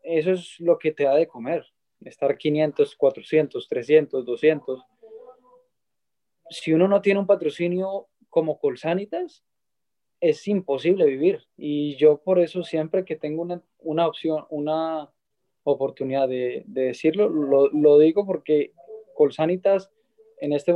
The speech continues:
y en este caso también tengo una empresa como Coéxito, que es la empresa donde trabajaba mi papá. Si yo no tuviera esas dos empresas, nos, yo,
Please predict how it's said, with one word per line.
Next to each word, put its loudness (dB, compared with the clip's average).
y -2
en -4
este -4
caso 2
también -8
tengo 0
una -6
empresa -2
como -6
Coéxito, 2
que -10
es -8
la 2
empresa -2
donde -14
trabajaba -14
mi -20
papá. -14
Si -8
yo 6
no 4
tuviera 6
esas -2
dos -4
empresas, 0
nos, 0
yo, -2